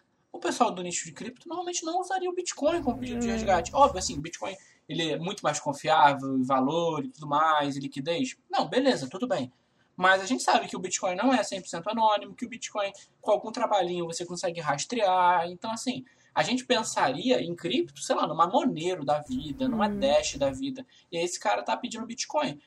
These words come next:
Speaker 1: E aí, pra nós do mundo cripto, Bitcoin não é uma opção. Mas pro pessoal de fora,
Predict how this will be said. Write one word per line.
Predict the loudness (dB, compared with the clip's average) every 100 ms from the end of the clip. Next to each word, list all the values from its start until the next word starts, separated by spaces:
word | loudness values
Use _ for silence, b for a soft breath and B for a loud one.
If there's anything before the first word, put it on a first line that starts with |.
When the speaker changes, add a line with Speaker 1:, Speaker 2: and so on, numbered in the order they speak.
| b
Speaker 1:
E | -4
aí, |
pra | 0 2
nós | 4 6 6
do | 4
mundo | 2 0
cripto, | 0 2 2 -2 -10 -10
Bitcoin | -8 -6 0 0
não | 2
é | 4
uma | 4
opção. | 2 0 -2 -2 -6 _ 0
Mas | 0 2
pro | -2
pessoal | -4 2 2
de | 2
fora, | -2 2 4 2